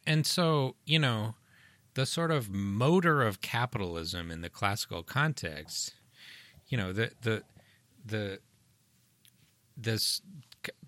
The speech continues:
lot of people on Twitter and so forth tend to mock the soak downs and so forth, but you look at the motor of capitalism in the, in classical industrial revolution society, and it is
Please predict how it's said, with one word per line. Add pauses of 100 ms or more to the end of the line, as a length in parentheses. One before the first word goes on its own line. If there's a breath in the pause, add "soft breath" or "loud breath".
(160)
lot
of
people
on
Twitter
and
so
forth
tend
to
mock
the
soak
downs
and
so
forth,
but (640 soft breath)
you
look
at
the
motor
of
capitalism
in
the, (220)
in (100)
classical
industrial
revolution
society,
and
it
is